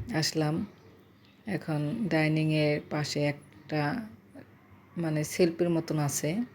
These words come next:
এটা ইট দিয়ে করা, এই যে তাক তাক করা। তো এখানে অনেক কিছুই রাখা যায়।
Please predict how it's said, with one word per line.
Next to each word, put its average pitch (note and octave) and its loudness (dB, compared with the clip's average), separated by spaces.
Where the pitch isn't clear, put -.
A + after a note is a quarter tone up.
এটা D3+ -2
ইট E3 0
দিয়ে D#3 6
করা, D3+ 0
এই D3+ -4
যে F3 -4
তাক - -8
তাক C#3+ -4
করা। E3+ -4
তো D#3 0
এখানে D#3+ 4
অনেক E3+ 4
কিছুই F3 0
রাখা E3 0
যায়। D3+ 0